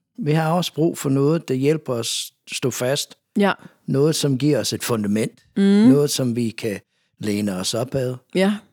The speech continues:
Speaker 2: og det havde træet jo også fra starten af. Altså ude i skoven havde han jo,
Speaker 1: Ja, nemlig.
Speaker 2: havde han jo jorden
Speaker 1: Ja, nemlig.
Speaker 2: at stå fast på, ikke?
Speaker 1: Og,
Speaker 2: Og
Speaker 1: ja,
Speaker 2: nu er han
Speaker 1: og det var nogle af
Speaker 2: fjernet
Speaker 1: de ting, han var glemt, han var ked af at skulle sige farvel til.
Speaker 2: Ja.
Speaker 1: Men så fik han det bare på en anden måde.
Speaker 2: Mm.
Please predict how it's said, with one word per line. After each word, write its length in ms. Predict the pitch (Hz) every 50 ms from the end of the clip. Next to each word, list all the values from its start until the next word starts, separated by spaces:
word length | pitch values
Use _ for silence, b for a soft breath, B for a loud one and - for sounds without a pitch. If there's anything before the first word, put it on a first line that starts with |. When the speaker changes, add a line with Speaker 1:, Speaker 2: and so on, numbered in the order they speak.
| _ _ _ -
Speaker 2:
og 80 | 196 190
det 120 | 233 254
havde 140 | 269 269 262
træet 260 | 247 - - 277 226
jo 80 | 180 160
også 140 | 180 - -
fra 80 | - 190
starten 320 | - 220 202 185 180 180
af. 120 | 180 175 -
Altså 160 | - - 214
ude 80 | 240 247
i 20 |
skoven 300 | 226 - - 254 214 180
havde 180 | 175 185 208 214
han 120 | 208 196
jo, 200 | 180 170 160 160 - _ _ _ _ _ _ _ _
Speaker 1:
Ja, 60 | -
nemlig. 160 | 180 202 311 214
Speaker 2:
havde 140 | 330 -
han 140 | 240 233 214
jo 100 | 196 185
jorden 520 | 190 185 247 277 254 170 143 135 107 98 170 -
Speaker 1:
Ja, 120 | 165 190
nemlig. 360 | 220 233 240 294 269 147 117 - _ -
Speaker 2:
at 80 | 185 180
stå 140 | - 202 180
fast 280 | - 202 196 202 -
på, 140 | - 202 170
ikke? 160 | 185 254 269 254 - _ _ _
Speaker 1:
Og, 140 | - 151 - -
Speaker 2:
Og 120 | 107 190
Speaker 1:
ja, 40 | 214
Speaker 2:
nu 40 | 240
er 40 | 269
han 100 | 262 240
Speaker 1:
og 60 | 175
det 80 | 165 190
var 100 | 208 196
nogle 160 | 185 208 220
af 60 | 202
Speaker 2:
fjernet 160 | 180 190 196 190
Speaker 1:
de 40 |
ting, 160 | - 185 170 151
han 100 | 165 156
var 60 | 143
glemt, 360 | 139 160 180 180 - - 175
han 140 | 139 147 156
var 60 | 147
ked 240 | - - 185 175 165
af 180 | 139 135 139 143
at 200 | 135 131 127 -
skulle 420 | - - - - - - - 143 -
sige 100 | 151 131
farvel 340 | - 139 127 160 185 185
til. 180 | 147 - 139 131
Speaker 2:
Ja. 180 | 196 214 226 226 - - _ _ _ _ _ _ _ _ _ -
Speaker 1:
Men 120 | 147 147
så 120 | 135 - 170
fik 280 | - - - 190 185
han 160 | - 175 151 135
det 120 | 139 127
bare 180 | 131 127 131 135
på 160 | - - 147
en 100 | 131 131
anden 180 | 156 233 277
måde. 300 | 208 143 117 95 95 -
Speaker 2:
Mm. 460 | 208 214 214 202 190 190 202 240 285